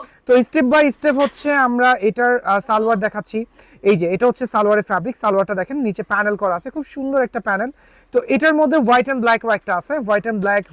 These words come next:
whi-, maybe হচ্ছে আমাদের ব্ল্যাকের, আহ, দুইটা ডিজাইন অ্যাভেলেবল আছে। আমাদের ভিডিওগুলো কিন্তু শেয়ার করতে হবে,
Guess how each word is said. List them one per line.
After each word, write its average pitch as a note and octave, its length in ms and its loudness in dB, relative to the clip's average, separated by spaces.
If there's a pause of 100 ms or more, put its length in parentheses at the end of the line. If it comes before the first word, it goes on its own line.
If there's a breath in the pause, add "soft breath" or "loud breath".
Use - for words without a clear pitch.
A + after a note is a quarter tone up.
whi-, F3 440 -4
maybe C4+ 280 0
হচ্ছে C#4+ 180 -6
আমাদের C4 240 -4
ব্ল্যাকের, A3 340 -2 (340 loud breath)
আহ, G3 180 4
দুইটা B3 360 2
ডিজাইন G#3+ 280 0
অ্যাভেলেবল E3+ 380 -6
আছে। C#4 260 -4 (1200)
আমাদের C#4 320 2
ভিডিওগুলো D4+ 420 4
কিন্তু C#4+ 180 -2
শেয়ার B3+ 240 0
করতে G#3 220 -4
হবে, D3+ 200 -4